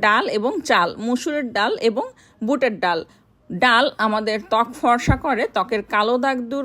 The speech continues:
করে এবং ত্বক ব্রাইট করতে সাহায্য করে। যাদের ত্বকে অবাঞ্ছিত লোম আছে, তারাও এই ফেস প্যাকটি ব্যবহার করতে পারেন। রেগুলার একটা ফেস প্যাক ব্যবহার করুন, আপনার ত্বকের কোনো ক্ষতি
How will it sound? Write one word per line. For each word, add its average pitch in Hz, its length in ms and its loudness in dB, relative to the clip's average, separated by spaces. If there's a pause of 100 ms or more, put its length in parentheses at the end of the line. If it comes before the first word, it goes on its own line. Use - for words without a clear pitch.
(120)
করে 226 220 2 (220)
এবং 240 180 0 (340)
ত্বক 226 200 4 (460)
ব্রাইট 233 280 4 (120)
করতে 262 260 -2 (140)
সাহায্য 226 320 -2 (140)
করে। 175 180 0 (400)
যাদের 240 360 2
ত্বকে 330 220 -2 (180)
অবাঞ্ছিত 240 440 2 (140)
লোম 302 220 -2
আছে, 349 180 -4 (180)
তারাও 269 300 2 (180)
এই 220 140 -6
ফেস 214 280 -2
প্যাকটি 233 280 -2 (120)
ব্যবহার 190 340 -2 (100)
করতে 185 300 -6
পারেন। 170 220 -4 (360)
রেগুলার 277 560 4 (120)
একটা 269 200 -4 (200)
ফেস 240 280 2
প্যাক 240 160 0 (100)
ব্যবহার 190 300 -2 (100)
করুন, 175 200 -4 (380)
আপনার 254 240 0 (120)
ত্বকের 226 380 2
কোনো 294 140 0 (100)
ক্ষতি 285 260 -2